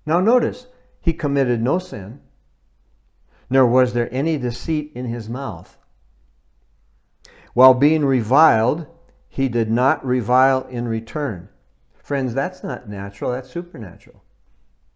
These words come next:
While suffering, he uttered no threats, but he kept entrusting himself to him who judges righteously.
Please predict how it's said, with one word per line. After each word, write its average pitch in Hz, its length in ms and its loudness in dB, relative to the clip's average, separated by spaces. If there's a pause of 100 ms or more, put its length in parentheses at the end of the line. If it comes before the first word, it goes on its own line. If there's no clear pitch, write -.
(680)
While 143 240 4
suffering, 143 840 -6 (1600)
he 139 200 -2
uttered 131 480 -2 (420)
no 113 380 -6 (180)
threats, - 680 -14 (1400)
but 127 140 0
he 123 100 0
kept 185 400 -4
entrusting 170 580 -4
himself 123 600 -4
to 113 160 -6
him 123 600 -6 (460)
who 123 180 -2
judges 113 640 -4 (600)
righteously. 117 800 -8